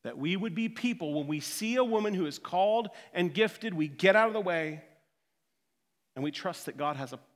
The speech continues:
purpose for that. My challenge to you is that we would use the power that we have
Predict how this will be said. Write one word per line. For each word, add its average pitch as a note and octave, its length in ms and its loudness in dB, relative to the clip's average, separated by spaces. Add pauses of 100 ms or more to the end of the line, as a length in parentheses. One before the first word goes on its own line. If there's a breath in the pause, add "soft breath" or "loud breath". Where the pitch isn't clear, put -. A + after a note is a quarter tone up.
(160)
purpose - 400 -12
for - 120 -20
that. - 200 -20 (2750)
My B2+ 100 -6
challenge F3 560 -2
to C3 120 -10
you A#2+ 80 -6
is A#2 120 -14
that - 100 -6
we C3 100 -6
would B2 160 -6
use E3 320 -8
the - 80 -14
power D#3 360 -6
that D3 100 -8
we C#3+ 100 -6
have A#2+ 400 -8